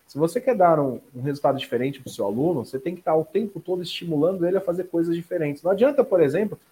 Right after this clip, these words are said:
você montar um treino três de quinze e fazer esse treino a, a de eterno três de quinze pro cara. Não, vai ter hora que você vai ter que provocar, cara. Vai ter hora que você vai fazer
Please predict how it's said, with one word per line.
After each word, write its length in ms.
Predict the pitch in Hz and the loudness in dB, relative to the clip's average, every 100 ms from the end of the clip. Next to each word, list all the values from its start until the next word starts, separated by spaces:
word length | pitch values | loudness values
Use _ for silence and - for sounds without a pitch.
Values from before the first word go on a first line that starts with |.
| _ _ | _ _
você 120 | 175 | 4
montar 280 | 180 180 175 | 6 6 6
um 120 | 170 | 4
treino 300 | 160 151 131 | 4 4 4
três 340 | 131 156 170 143 | 4 6 6 4
de 80 | |
quinze 580 | 131 - 214 202 123 107 - _ _ - | -2 -2 0 0 -2 -6 -8 _ _ -8
e 80 | 175 | 0
fazer 320 | 180 190 180 | 6 8 8
esse 160 | 196 - | 4 2
treino 280 | 175 180 | -2 2
a, 460 | 180 196 392 - - | 4 2 2 -6 -6
a 180 | - 202 | 2 4
de 140 | 214 220 | 4 4
eterno 440 | 214 180 180 202 | 4 4 4 2
três 280 | 196 185 190 | 0 0 0
de 80 | 196 | -4
quinze 300 | 190 185 180 | -8 -8 -8
pro 120 | 196 | -8
cara. 320 | 196 185 180 | 0 0 0
Não, 160 | 190 226 | -2 -2
vai 120 | 202 | -2
ter 140 | 202 | 2
hora 220 | 196 190 | 4 4
que 60 | 202 | 2
você 80 | 196 | -2
vai 80 | 196 | -4
ter 100 | 190 | -6
que 80 | |
provocar, 540 | - 185 180 - 175 180 | -4 -4 -4 -6 -6 -6
cara. 200 | 180 135 | -4 -4
Vai 120 | 135 | -4
ter 120 | 180 | -2
hora 180 | 160 170 | 0 0
que 60 | 165 | -2
você 80 | 156 | -6
vai 100 | 160 | -4
fazer 440 | 147 139 156 156 | -4 -4 -4 -4